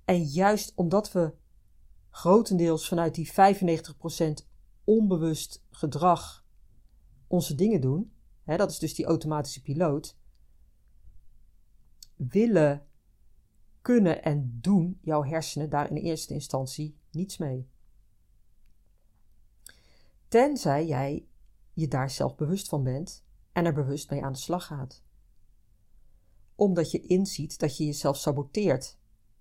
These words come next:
als je altijd maar in die oude patronen blijft hangen. Dat als je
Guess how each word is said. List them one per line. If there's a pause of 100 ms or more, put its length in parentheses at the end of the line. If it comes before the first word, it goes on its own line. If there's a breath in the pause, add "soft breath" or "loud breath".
(520)
als
je
altijd
maar
in
die
oude
patronen
blijft
hangen. (2000)
Dat
als
je